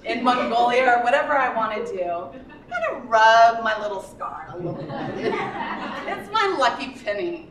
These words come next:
and it reminds me that it's the people I love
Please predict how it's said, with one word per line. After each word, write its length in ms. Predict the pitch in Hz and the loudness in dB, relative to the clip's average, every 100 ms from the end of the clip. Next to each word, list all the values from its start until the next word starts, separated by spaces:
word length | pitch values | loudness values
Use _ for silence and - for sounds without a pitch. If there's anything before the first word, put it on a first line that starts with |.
| - | -6
and 120 | 285 | -4
it 140 | 302 | -4
reminds 720 | 330 320 302 311 370 427 - - | -4 -6 -6 -4 -4 -6 -10 -16
me 580 | 208 175 170 - - - - - - - | -10 -10 -10 -12 -18 -20 -20 -20 -20 -10
that 440 | 277 262 254 - - | -4 -2 -2 -6 -12
it's 180 | 277 - | -14 -14
the 120 | - | -20
people 420 | - 330 330 320 | -20 -18 -12 -8
I 200 | 277 269 | -8 -8
love 560 | 277 330 226 165 160 | -6 -4 -4 -8 -10